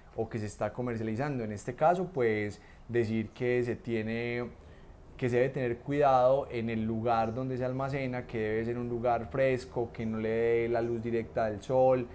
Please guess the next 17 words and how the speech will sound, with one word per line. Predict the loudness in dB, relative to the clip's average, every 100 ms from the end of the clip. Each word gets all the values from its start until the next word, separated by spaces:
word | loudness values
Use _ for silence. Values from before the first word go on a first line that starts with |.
| -18 -20 -14 0
que | 4 4 2
no | 0 -2
tenga | -2 -2 -2
una | -4 -4
fuente | -4 -4 -2
de | -4 -2
calor | -4 -2 -2 -2 0 -2 -4
cercana, | -4 -4 -4 -2 -2 0 -2 -4 -8 -18 -16 -4
y | 2 4
esos | 4 2
cuidados | 4 8 10 8 6 2
deben | 0 2 0
ir | -2 -4 -4
también | -4 -2 -2 -2 -2 -2 -4 -8
en | -6
el | -6
empaque. | -4 -2 -2 -2